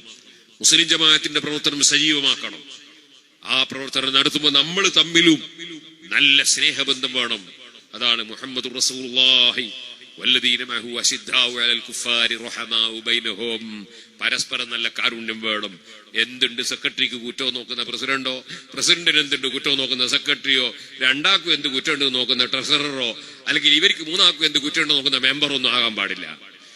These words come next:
മറിച്ച് മനുഷ്യരല്ലേ? ഇമാം ഗസാലി റളിയല്ലാഹു അൻഹു ചോദിച്ചില്ലേ,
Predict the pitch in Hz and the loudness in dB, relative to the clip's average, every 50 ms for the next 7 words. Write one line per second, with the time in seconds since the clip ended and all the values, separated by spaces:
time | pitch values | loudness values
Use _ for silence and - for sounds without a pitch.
0 | - - _ _ _ _ 92 95 101 107 113 117 113 - - - 117 110 110 110 | -20 -20 _ _ _ _ -20 -12 -2 0 0 0 2 2 4 4 4 4 2 0
1 | 110 113 110 - - 127 117 120 113 113 113 104 95 92 - - - - - - | 0 0 2 0 0 2 0 -2 -2 -2 -2 -2 -4 -6 -12 -18 -20 -20 -20 -16
2 | - 104 113 117 117 123 120 123 120 113 127 127 127 127 127 123 123 127 123 117 | -12 -10 -4 -2 -2 0 0 0 0 2 2 2 2 0 -2 -4 -6 -4 -4 -4
3 | 113 120 123 120 117 117 120 113 - 117 110 107 104 | -2 -2 -4 -2 -2 -2 -2 -2 -2 0 2 2 0